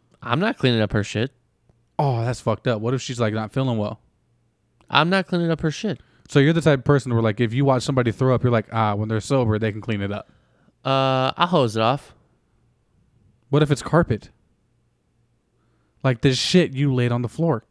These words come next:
Speaker 1: I'll put some newspaper down.
Speaker 2: This isn't Big Daddy. I mean, I'm just saying.
Speaker 1: Hey. I learned from that movie.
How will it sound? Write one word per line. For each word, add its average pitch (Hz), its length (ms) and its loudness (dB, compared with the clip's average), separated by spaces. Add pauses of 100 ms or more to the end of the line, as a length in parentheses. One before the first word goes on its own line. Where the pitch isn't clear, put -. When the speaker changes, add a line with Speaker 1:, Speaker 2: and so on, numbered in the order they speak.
(760)
Speaker 1:
I'll 156 80 -2
put 202 140 0
some 135 120 -4
newspaper 127 440 0
down. 151 360 -2 (360)
Speaker 2:
This 135 160 0
isn't 185 240 2
Big 139 160 4
Daddy. 143 340 4
I 107 60 2
mean, 117 120 2
I'm 120 100 0
just 131 180 -2
saying. 196 260 0 (160)
Speaker 1:
Hey. 110 260 -2 (2000)
I 107 100 -6
learned 120 360 0 (260)
from 107 200 -8
that 104 140 -4
movie. 107 340 -4